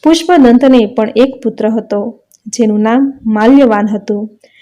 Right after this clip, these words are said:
એ બંને પણ બીજા ગાંધર્વો અને અપ્સરાઓ સાથે એ સંગીતના જલસામાં આવ્યા હતા. એમણે પણ ઇન્દ્રની સમક્ષ નૃત્ય ગાન કર્યું. માલ્યવાનને જોઈને પુષ્પવંતી એના પર મોહી પડી.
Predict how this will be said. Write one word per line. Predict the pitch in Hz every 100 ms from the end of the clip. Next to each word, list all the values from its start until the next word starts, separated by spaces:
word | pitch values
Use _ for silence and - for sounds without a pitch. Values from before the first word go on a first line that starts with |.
| _ -
એ | 240
બંને | 208 262 330
પણ | 349 277
બીજા | 214 226 226 202
ગાંધર્વો | 214 226 269 269 277
અને | - 220 220
અપ્સરાઓ | 220 208 277 277 285 226
સાથે | 220 226 247 262 220 220 - _ _
એ | 233
સંગીતના | 233 240 262 320 330 285
જલસામાં | 214 220 214 247 254 226
આવ્યા | 208 208
હતા. | 220 - 202 208 _ _ _ _
એમણે | 233 269 302
પણ | 277 226 208 -
ઇન્દ્રની | 247 294 254 220
સમક્ષ | - 214 233 -
નૃત્ય | 247 214 226 240 233
ગાન | 202 214 240
કર્યું. | 240 202 202 202 233 233 _ _ _ _ _ -
માલ્યવાનને | 240 269 349 339 330 320
જોઈને | 262 240 247 254
પુષ્પવંતી | 247 254 269 - 240 226 240 269 220 226
એના | 214 202
પર | 220 208
મોહી | 208 247
પડી. | 277 226 214